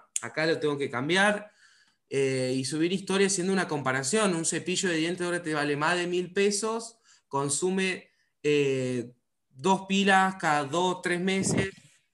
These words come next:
eh, tiene un, genera un montón de desecho, y este cepillo, si no me equivoco, después vos me podés corregir, está hecho de bambú, eh, es, eh, es reciclable, lo único que no se puede reciclar en cierto punto serían las cerdas que se sacan y es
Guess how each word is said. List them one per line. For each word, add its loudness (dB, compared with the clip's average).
eh, 0
tiene 0
un, -6
genera 0
un -2
montón -2
de 2
desecho, -2
y 2
este 0
cepillo, 0
si -4
no -2
me 0
equivoco, 0
después -2
vos 0
me -8
podés -2
corregir, -2
está -2
hecho 0
de 2
bambú, 2
eh, 2
es, -2
eh, 2
es -6
reciclable, 0
lo 2
único 2
que -2
no -2
se -2
puede 0
reciclar 0
en -4
cierto -4
punto -6
serían 0
las -2
cerdas 2
que -4
se -6
sacan 0
y 0
es -4